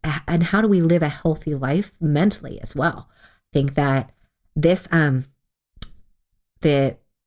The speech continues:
the market sucks. <laughs> It's really bad. Like, I, even the people,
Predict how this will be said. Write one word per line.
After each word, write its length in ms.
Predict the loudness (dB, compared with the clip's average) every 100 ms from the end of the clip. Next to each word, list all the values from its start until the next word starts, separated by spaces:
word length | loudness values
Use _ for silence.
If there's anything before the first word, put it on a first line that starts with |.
| -4
the 120 | -2
market 360 | -2 -2 -4 -4
sucks. 680 | -4 -6 -6 -8 -8 -8 -12 _ _ _
<laughs> 100 | -10 -10 -14 -20 -20 _ -20 -2
It's 260 | -2 0 -4
really 340 | 0 2 2
bad. 560 | 0 0 -2 -4 -8 -14 -4
Like, 260 | -4 -4 -10 -4
I, 640 | 0 0 2 2 2 2 -2 _ _
even 260 | 2 4 2
the 80 | 0
people, 720 | 0 0 2 2 2 0